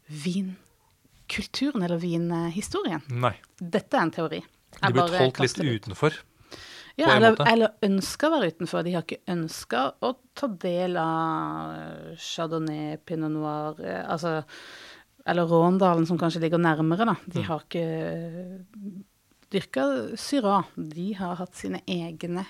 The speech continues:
Speaker 1: helt lokale druer som de er stolte av.
Speaker 2: Ja.
Speaker 1: Som du også ser i,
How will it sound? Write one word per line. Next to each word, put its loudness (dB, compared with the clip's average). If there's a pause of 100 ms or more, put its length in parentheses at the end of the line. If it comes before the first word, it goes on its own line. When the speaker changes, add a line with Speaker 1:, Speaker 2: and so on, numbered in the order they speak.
(280)
Speaker 1:
helt -2 (100)
lokale -4
druer -10
som -8
de -6
er -10
stolte -6
av. -14 (520)
Speaker 2:
Ja. -8 (420)
Speaker 1:
Som -6
du 2
også 0
ser 0
i, -2